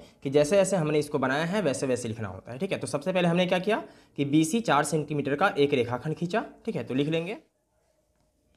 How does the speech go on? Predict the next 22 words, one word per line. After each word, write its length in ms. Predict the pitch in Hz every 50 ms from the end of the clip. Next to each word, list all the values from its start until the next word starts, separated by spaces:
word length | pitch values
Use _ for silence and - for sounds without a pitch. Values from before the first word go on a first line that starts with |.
| _ _ _ _ _ _ _ _ _ _ _ _ _ _ _ _ _ _ _ _ _ _ _ _ _ _ _ _ _ _ _ _ _ _ _ _ _ _ _ _ _ _ _ _
रचना 600 | - 117 113 110 110 113 - - 120 120 123 135 151 170 175 175 - - _ _ _ _ _ -
के 420 | 131 123 113 110 113 123 147 170 180 175 - _ _ _ _ _ _ _ _ _ _ _ -
चरण 380 | - 117 107 101 104 101 98 95 98 _ _ _ _ _ _ _ _ _ _ _ _ _ _ _ _ _ _ _ _ _ _ _ _ _ _ _ _ _ _ _ _ _ _ _ _ _ _ _ _ _ _ _ _ _ _ _ _ _ _ _ _
नंबर 300 | - 107 113 110 110 107
एक। 240 | 110 113 - - - - - - _ _ _ _ _ _ _ _ - - _ _
सबसे 240 | - 147 131 - 180
पहले 140 | 175 175 170
हमने 180 | 170 170 175 170
क्या 100 | 170 170
किया 180 | 165 180 190 214 220 - - _ _ _ _
कि 80 | 139 135
बीसी 320 | 131 139 139 139 - 208 190
चार 180 | - 131 123 131
सेंटीमीटर 500 | - 156 143 139 143 139 135 131 120 123
का 140 | - 160 190 -
एक 160 | - 135 135 -
रेखाखंड 420 | 110 110 110 135 127 - 151 147
खींचा, 280 | - 165 165 208 226 247 - _ -
ठीक 120 | - 175 165
है, 80 | 120
तो 380 | - - _ _ _ _ - 107
लिखेंगे 380 | 113 113 151 147 135 127 135